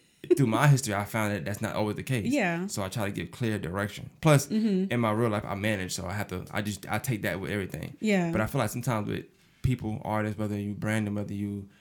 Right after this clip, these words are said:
Speaker 1: whatever you're doing, sometimes when people do complain, I think they have done a poor job of really ex-,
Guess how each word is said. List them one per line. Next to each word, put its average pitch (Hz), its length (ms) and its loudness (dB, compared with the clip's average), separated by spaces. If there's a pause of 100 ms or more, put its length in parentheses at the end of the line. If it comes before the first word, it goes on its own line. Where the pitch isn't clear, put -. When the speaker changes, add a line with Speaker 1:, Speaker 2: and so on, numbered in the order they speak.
(120)
Speaker 1:
whatever 127 220 2
you're 117 100 2
doing, 110 240 2
sometimes 117 280 -2
when 101 80 -4
people 117 180 0
do 117 100 0
complain, 101 580 -2 (320)
I 90 120 -12
think 90 340 -4
they 101 220 0 (180)
have 98 400 -2 (680)
done 104 200 0
a 101 60 0
poor 117 280 0
job 104 320 -2
of 101 260 -8 (380)
really 113 400 0 (260)
ex-, 117 240 0